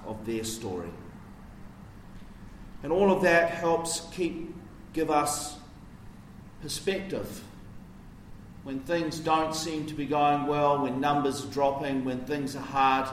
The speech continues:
we can actually remember that this is not the first time, that things have been hard before in the history of the church, in the lives of the saints.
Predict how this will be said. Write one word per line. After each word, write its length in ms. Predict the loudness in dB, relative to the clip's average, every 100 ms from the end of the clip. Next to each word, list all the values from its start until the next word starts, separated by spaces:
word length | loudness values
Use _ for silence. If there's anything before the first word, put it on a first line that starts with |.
| -6 -12 -14 -10 -6
we 100 | -4
can 180 | 2
actually 360 | 2 2 0 0
remember 400 | 0 2 2 2
that 180 | 0 -2
this 180 | -4 -4
is 160 | -4
not 440 | 2 2 2 -2 -2
the 60 |
first 300 | -2 -2 -6
time, 280 | -6 -8 -8 -12 -16 -18 -16 -18 -18 -14
that 200 | -12 -8
things 280 | -4 -4 -4
have 280 | -4 -4 -4
been 160 | -6
hard 400 | -4 -2 0 0
before 440 | -4 -4 0 0 0
in 80 | -4
the 60 |
history 340 | -6 -8 -6 -8
of 120 | -8
the 80 | -10
church, 480 | -10 -10 -10 -14 -16 -14 -14 -16 -16 -16 -16 -16 -16 -12
in 80 | -8
the 60 | 0
lives 440 | 4 4 4 -2
of 120 | -8
the 80 | -10
saints. 600 | -10 -8 -8 -10 -12 -12